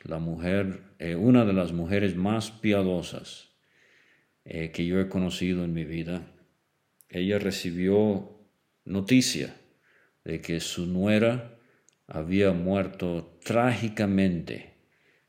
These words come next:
en un accidente, eh,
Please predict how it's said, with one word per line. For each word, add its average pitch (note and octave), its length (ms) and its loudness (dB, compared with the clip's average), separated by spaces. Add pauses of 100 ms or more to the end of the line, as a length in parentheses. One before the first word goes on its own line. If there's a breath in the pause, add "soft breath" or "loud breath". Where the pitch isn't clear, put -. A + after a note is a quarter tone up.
(120)
en E2+ 160 -8
un F2+ 140 -2
accidente, E2+ 880 -6 (840)
eh, D2+ 840 -12